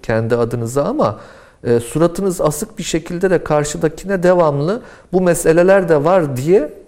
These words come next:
diretmeyin. Meseleler yerine Avni Bey'in çok, e, biraz önce uzun uzun anlatmaya çalıştığı hepimize, bence herkesin de çok dikkatle dinlemesi gereken cümlelerdi onlar.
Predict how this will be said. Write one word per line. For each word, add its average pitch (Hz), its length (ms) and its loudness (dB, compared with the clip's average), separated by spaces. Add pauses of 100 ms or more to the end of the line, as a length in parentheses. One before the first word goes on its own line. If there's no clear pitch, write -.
(320)
diretmeyin. 240 720 0
Meseleler 165 680 0
yerine 131 320 0
Avni 135 400 -2
Bey'in 113 200 -2
çok, - 280 -8 (160)
e, 107 280 0
biraz 123 240 -2
önce 117 200 -2
uzun 127 320 -2
uzun 127 240 -4
anlatmaya 110 600 -4
çalıştığı 104 540 -4
hepimize, 104 540 -6 (340)
bence 120 260 0
herkesin 127 340 -4
de 127 60 -4
çok - 260 -6
dikkatle 143 480 -4
dinlemesi 101 500 -8
gereken 95 440 -6
cümlelerdi 95 640 -4
onlar. 107 380 -4